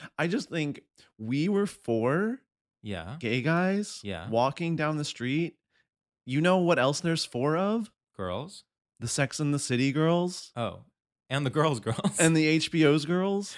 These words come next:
Speaker 2: Okay, so
Speaker 1: I'm
Speaker 2: you
Speaker 1: pretty
Speaker 2: thi-,
Speaker 1: sure if
Speaker 2: oh,
Speaker 1: there's
Speaker 2: so
Speaker 1: four
Speaker 2: we're the
Speaker 1: people
Speaker 2: main
Speaker 1: doing
Speaker 2: characters
Speaker 1: something,
Speaker 2: because
Speaker 1: we're
Speaker 2: there's
Speaker 1: the
Speaker 2: four
Speaker 1: main
Speaker 2: of us.
Speaker 1: character.
Speaker 2: <laughs> Okay. Okay.
Speaker 1: <laughs> I'm pretty sure if there's four people doing something, that's the story.
Speaker 2: Okay, you know what?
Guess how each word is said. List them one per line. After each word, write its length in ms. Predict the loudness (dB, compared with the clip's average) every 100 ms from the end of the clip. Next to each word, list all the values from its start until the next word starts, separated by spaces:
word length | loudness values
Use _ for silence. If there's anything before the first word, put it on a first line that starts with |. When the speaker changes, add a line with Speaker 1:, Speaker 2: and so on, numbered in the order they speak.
| -12
Speaker 2:
Okay, 240 | -6 -4 0
so 80 | 2
Speaker 1:
I'm 100 | 4
Speaker 2:
you 60 |
Speaker 1:
pretty 240 | 6 6 6
Speaker 2:
thi-, 60 |
Speaker 1:
sure 180 | 4 2
if 100 | 4
Speaker 2:
oh, 40 | 6
Speaker 1:
there's 160 | 6
Speaker 2:
so 120 | 6 6
Speaker 1:
four 140 | 8
Speaker 2:
we're 80 | 8
the 80 | 6
Speaker 1:
people 60 | 6
Speaker 2:
main 80 | 6
Speaker 1:
doing 180 | 6
Speaker 2:
characters 240 | 6 4 6
Speaker 1:
something, 140 | 4
Speaker 2:
because 320 | 4 4 4 6
Speaker 1:
we're 140 | 8
Speaker 2:
there's 100 | 8
Speaker 1:
the 40 | 8
Speaker 2:
four 60 | 6
Speaker 1:
main 140 | 6
Speaker 2:
of 40 |
us. 60 | 4
Speaker 1:
character. 540 | 2 0 -2 -4 0 2
Speaker 2:
<laughs> 80 | 2
Okay. 240 | 2 0 -2 -6 -8 -12 -12 -12 -10 -8 -8
Okay. 380 | -8 -8 -10 -8 -8 -6
Speaker 1:
<laughs> 200 | -6 -2
I'm 180 | -2
pretty 300 | 0 -2 0
sure 320 | -2 0 0 2
if 60 |
there's 180 | 2 0
four 240 | 0 0 2
people 240 | 0 -2
doing 240 | 0 0
something, 340 | -2 -2 -4 0
that's 300 | 2 2 0
the 160 | -6
story. 440 | -4 -2 0 2 2
Speaker 2:
Okay, 220 | 2 0
you 140 | 0 2
know 100 | 4
what? 280 | 4 2